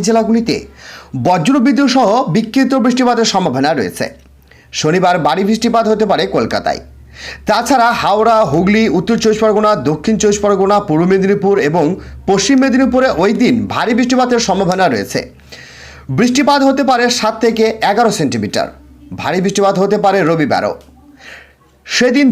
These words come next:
দক্ষিণ চব্বিশ পরগনা, পূর্ব মেদিনীপুর, পশ্চিম মেদিনীপুর, ঝাড়গ্রাম, পুরুলিয়া, বাঁকুড়া এবং পশ্চিম বর্ধমানে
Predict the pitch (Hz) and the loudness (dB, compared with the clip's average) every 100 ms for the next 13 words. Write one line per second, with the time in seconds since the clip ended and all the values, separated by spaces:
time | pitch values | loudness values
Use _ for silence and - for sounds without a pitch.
0 | 349 415 302 277 262 269 262 262 254 269 | 4 2 2 2 2 0 2 2 2 2
1 | 269 262 208 240 254 247 247 247 254 254 | 2 2 2 4 4 4 2 2 2 2
2 | 233 - 233 247 240 247 247 247 - - | 0 2 2 4 2 2 2 0 -2 -4
3 | 160 175 214 214 - 135 160 214 180 90 | -2 0 2 2 0 0 2 2 2 -2
4 | - _ - 117 156 170 247 254 247 247 | -10 _ -8 -4 -2 0 2 4 2 2
5 | 190 185 247 247 233 240 240 240 | 0 2 2 2 2 2 2 0